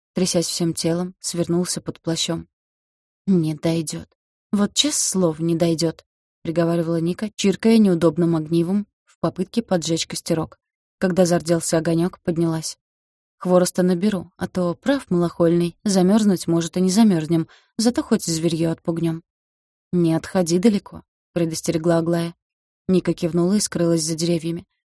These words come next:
Аглая смешивала в деревянной кружке травы. Хоть Тимир и вызывал у нее неприязнь, но жалко его стало. Страшно было, когда видела подернутые тьмой глаза, мрак в его душе, проскальзывающий в голосе. Жалость была слабой.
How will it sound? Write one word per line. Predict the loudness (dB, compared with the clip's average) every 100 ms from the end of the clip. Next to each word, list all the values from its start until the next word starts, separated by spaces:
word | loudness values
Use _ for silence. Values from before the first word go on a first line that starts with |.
| -8
Аглая | 0 0 0
смешивала | 0 -2 -2 -2 -4
в |
деревянной | -2 -2 0 0 -2
кружке | -4 -6 -8
травы. | -6 -4 -4 -10 _ _ _ -6
Хоть | -6 -6
Тимир | -2 0 2 2
и | 0
вызывал | -2 -2 0 0 0
у | -2
нее | -2 -2
неприязнь, | -4 -4 -2 -2 -2 -6 _ _
но | 0 2
жалко | 0 -2 -4
его | -4 -4
стало. | -6 -10 -10 -20 _ _ -4
Страшно | -2 0 0
было, | 0 0 -2
когда | -4 -2 -2
видела | 0 -2 -2
подернутые | -2 -2 0 0 -2 -4
тьмой | -2 -2 -2
глаза, | -2 -2 -2 -8 _ _ _ -2
мрак | 0 0 -2 -2
в |
его | -2 -2
душе, | -4 -6 -6 -10 -10
проскальзывающий | -8 -4 -2 -2 -4 -4 -4 -6
в | -4
голосе. | -2 -2 -2 -8 -10 _ _ _ -6
Жалость | -2 -2 -2 -6 -6
была | -4 -2
слабой. | -2 -4 -4 -10